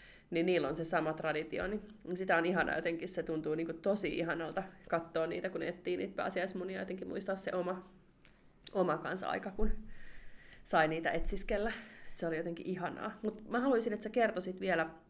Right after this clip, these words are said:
jotenkin, si-, me puhuttiin siinä naiseusjaksossa siitä, niistä, ää, tämmöisistä niin kuin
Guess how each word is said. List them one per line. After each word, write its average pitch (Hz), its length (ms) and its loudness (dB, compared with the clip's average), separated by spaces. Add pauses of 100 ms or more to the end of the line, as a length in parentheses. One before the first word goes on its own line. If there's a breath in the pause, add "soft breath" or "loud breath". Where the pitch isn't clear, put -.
(680 loud breath)
jotenkin, 175 340 2
si-, - 240 -4
me 185 80 0
puhuttiin 190 380 0
siinä 196 220 2
naiseusjaksossa 156 840 0
siitä, 147 400 -2 (640)
niistä, 170 480 -4 (200)
ää, 160 440 0
tämmöisistä 170 420 -4
niin 170 180 -6
kuin 170 400 -4